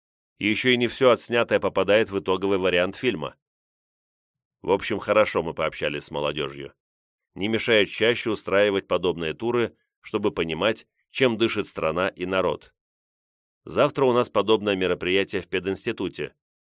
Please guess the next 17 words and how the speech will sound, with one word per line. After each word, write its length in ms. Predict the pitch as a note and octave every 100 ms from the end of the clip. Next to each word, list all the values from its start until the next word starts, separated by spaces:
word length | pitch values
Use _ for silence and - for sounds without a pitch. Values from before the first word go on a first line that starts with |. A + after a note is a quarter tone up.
| _
а 100 | F2
затем 480 | F2 F2+ B2+ D3 - _ _
в 140 | - D#2+
медицинском. 800 | A#2 C#3+ D3 D#2 C#2+ D#2 C#2+ - _ _ _ _ _ _
Думаю, 680 | - E2 A2+ A2+ A2 G#2 -
будет 360 | - F#2+ G#2 G2
не 100 | G#2+
менее 360 | G#2+ F#2 F2 F2
интересно. 640 | E2+ A2 F2 - D2+ - _ _ _ _ _ _ _ -
Молодежь 460 | E2+ G#2+ A2 B2+
действительно 680 | F#2 A2 - G#2+ B2+ C3 B2
удивляет 540 | G#2+ G2 F#2+ G2 F2+
энтузиазмом 840 | F#2 E2+ E2 E2 A2 G#2+ A2 G#2 - _ _
и 100 | B2+
вовлеченностью 840 | C3+ G#2+ F#2+ - F2+ G#2 G2+ G#2+
в 20 | F2+
происходящее. 920 | F#2 F2 F#2+ F2+ D#2 - - C2+